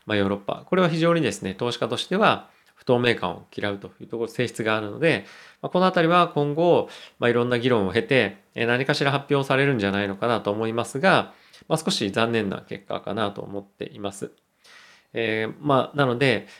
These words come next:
えー、タカ派、その金利を上げていく方向の、えー、発言っていうよりも、まあ、金利を二パーセント超えてもいいよって言ったにもかかわらず、まあ、期待を超えてこれなかったということで、まあ、若干ですね、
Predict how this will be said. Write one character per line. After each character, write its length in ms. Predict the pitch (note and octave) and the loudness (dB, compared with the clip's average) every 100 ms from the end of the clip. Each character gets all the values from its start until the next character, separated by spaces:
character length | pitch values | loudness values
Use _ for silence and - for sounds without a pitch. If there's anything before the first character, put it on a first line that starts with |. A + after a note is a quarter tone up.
| _ | _
え 380 | A#2 A2+ A2 G#2+ | -6 -4 -4 -8
ー、 40 | - | -10
タ 100 | C3+ | -2
カ 100 | D#3+ | 0
派、 360 | E3 E3 - _ _ _ _ | 2 2 0 _ _ _ _
そ 140 | - | -6
の 80 | B2 | -6
金 200 | - D#3 | -2 2
利 80 | D#3+ | 4
を 40 | |
上 100 | D3+ | 4
げ 100 | C#3+ | 4
て 80 | D3+ | 0
い 60 | D3+ | -2
く 100 | D3 | 0
方 180 | D#3 D3+ | 0 0
向 200 | D3+ D3 | 0 0
の、 360 | A#3+ E3 G2 - _ _ _ - | 0 0 -2 -10 _ _ _ -18
え 60 | |
ー、 20 | G2+ | -14
発 240 | A2 - | -12 -6
言 180 | A#2+ A#2+ | -4 -2
っ 20 | |
て 100 | C#3+ | 2
い 20 | |
う 20 | |
よ 20 | D3 | 2
り 60 | |
も、 360 | E3 A3 A2+ - - - - | 4 4 2 0 -18 -20 -10
ま 80 | B2+ | -8
あ、 40 | |
金 220 | - F3+ F3+ | -2 0 2
利 120 | F3+ | 2
を 320 | F#3 C3 G#2 | 4 2 2
二 120 | C3+ | -2
パ 100 | C#3 | 2
ー 40 | F3 | 2
セ 80 | F#3 | 2
ン 40 | |
ト 60 | C#3 | 2
超 120 | D3 | 2
え 20 | |
て 60 | C#3+ | 2
も 100 | B2+ | 0
い 60 | |
い 40 | D#3+ | 4
よ 120 | D3 | 2
っ 20 | D3 | 2
て 100 | A2+ | -6
言 80 | |
っ 40 | G#2+ | -4
た 160 | - | -2
に 80 | F3 | 0
も 120 | C3+ | -2
か 140 | A#2 - | -4 0
か 80 | D#3+ | 2
わ 100 | D#3 | 4
ら 100 | C#3+ | 2
ず、 400 | C#3+ G3 A2 - _ - | 0 0 0 -2 _ -8
ま 80 | |
あ、 20 | G#2+ | -8
期 140 | - | 0
待 360 | A#2+ A#2 A2+ - | 2 2 -2 -2
を 300 | C#3 B2+ F#2 - | 2 2 2 0
超 100 | A#2 | 0
え 40 | |
て 120 | G#2 G2+ | 0 -2
こ 100 | A#2 | -2
れ 60 | |
な 100 | A#2 | -2
か 80 | G2 | -4
っ 60 | - | -8
た 100 | - | -12
と 80 | - | -14
い 80 | A#2 | -10
う 40 | A2+ | -8
こ 120 | C3 | -6
と 100 | G3 | 0
で、 320 | A3+ A#2+ - _ _ | 2 0 -4 _ _
ま 80 | B2 | 0
あ、 40 | B2 | 0
若 120 | - | 2
干 140 | F3+ | -2
で 80 | A#2 | -2
す 100 | - | -6
ね、 180 | F#2 | -12